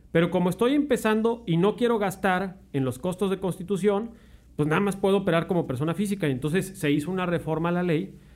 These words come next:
para que naciera la sociedad por acciones simplificada.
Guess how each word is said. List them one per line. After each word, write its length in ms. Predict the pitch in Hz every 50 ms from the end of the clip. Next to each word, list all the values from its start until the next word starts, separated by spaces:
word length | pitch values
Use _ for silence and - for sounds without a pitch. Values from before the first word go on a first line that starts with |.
| - - - - - - - -
para 260 | 156 160 160 156 156
que 260 | - 147 143 135 139 139
naciera 720 | 139 147 135 131 - - 196 214 208 160 127 139 160 143 -
la 140 | - 135 123
sociedad 400 | - 135 120 - 127 131 135 -
por 100 | - 131
acciones 280 | 120 - - 127 120 113
simplificada. 600 | - 117 110 120 101 - 113 - 104 95 -